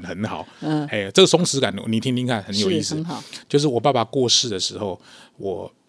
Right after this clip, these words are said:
Speaker 1: 很，没办法想象，以前我认识的一个人叫小冬瓜，跟大师兄，他们最后在我爸爸过世的时候突然间来帮了我。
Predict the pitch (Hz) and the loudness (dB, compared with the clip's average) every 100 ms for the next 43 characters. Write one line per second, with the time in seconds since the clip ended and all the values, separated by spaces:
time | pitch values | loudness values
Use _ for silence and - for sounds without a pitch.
0 | - 110 123 123 123 156 160 131 113 92 | -8 -4 0 0 2 4 4 2 0 -2
1 | 110 117 110 117 98 104 120 110 117 92 | -4 -4 -4 -4 -2 -2 0 0 -2 -4
2 | 98 104 87 92 104 - 82 - 95 95 | -4 -4 -6 -6 -6 -6 -8 -8 -8 -6
3 | 95 87 104 104 - 101 - 101 92 95 | -8 -6 -6 -4 -4 -2 -2 -2 -4 -8
4 | 87 107 113 107 110 120 110 104 104 90 | -8 -8 -4 -4 -4 -2 -2 -2 -2 -4
5 | - 110 90 - 107 101 - 95 - - | -4 -6 -6 -8 -6 -6 -6 -8 -8 -4
6 | 113 95 98 90 85 - 87 85 76 | -4 -4 -6 -8 -12 -14 -14 -12 -14